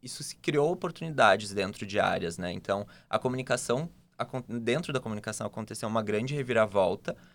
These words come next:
mas a gente viu as oportunidades que surgiram a partir disso. A gente viu esse olhar pra conteúdo, esse olhar pro digital, esse olhar pra novos formatos. Foi o que a pandemia trouxe. Claro que foi assustador no começo,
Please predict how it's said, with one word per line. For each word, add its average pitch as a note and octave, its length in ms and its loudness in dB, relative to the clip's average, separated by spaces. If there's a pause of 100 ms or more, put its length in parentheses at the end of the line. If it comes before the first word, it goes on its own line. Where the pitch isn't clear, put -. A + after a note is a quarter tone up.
(240)
mas C3 220 6
a C3+ 40 4
gente C#3+ 240 -4
viu C#3 160 4
as D#3 100 2
oportunidades C#3 720 2
que - 100 -12
surgiram B2+ 500 -2
a G#2+ 80 0
partir A2 360 -4
disso. G2 340 -8
A G2+ 40 -6
gente G2 280 -10
viu A2 340 0 (260)
esse A2 220 -2
olhar A#2+ 220 8
pra A2 160 2
conteúdo, G#2+ 540 -4
esse G2+ 140 -8
olhar G2+ 200 2
pro - 160 -8
digital, G#2 640 4
esse F#2+ 140 -6
olhar G#2 200 2
pra A#2+ 140 2
novos C3 400 4
formatos. A2 840 0 (380)
Foi A2 140 0
o A2+ 40 -2
que B2+ 80 0
a A2+ 60 6
pandemia A2+ 480 0
trouxe. G#2+ 400 -2
Claro B2+ 360 6
que C3 120 -8
foi - 160 -2
assustador G2+ 480 -2
no F#2+ 120 -6
começo, F#2 520 -6